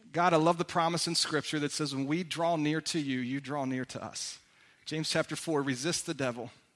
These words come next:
flee him. Draw near to you, submit to you." God, you're here with us. You promised that. Um,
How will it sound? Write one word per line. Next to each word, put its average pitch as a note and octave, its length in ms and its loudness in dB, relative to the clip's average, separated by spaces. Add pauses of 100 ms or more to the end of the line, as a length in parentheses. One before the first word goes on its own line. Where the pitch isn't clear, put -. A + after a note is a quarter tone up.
flee E3 420 -4
him. A#2 280 -6 (580)
Draw - 220 -6
near E3 300 0
to - 140 -4
you, B2+ 200 -2
submit D3 520 -4
to C#3 120 -6
you." G#2+ 220 -10 (580)
God, E3+ 180 0
you're B3 120 4
here A3 280 2
with D3+ 260 0
us. B2 200 -6
You G3 40 -4
promised G3+ 520 -4
that. A2+ 300 -8 (800)
Um, C#3 520 -6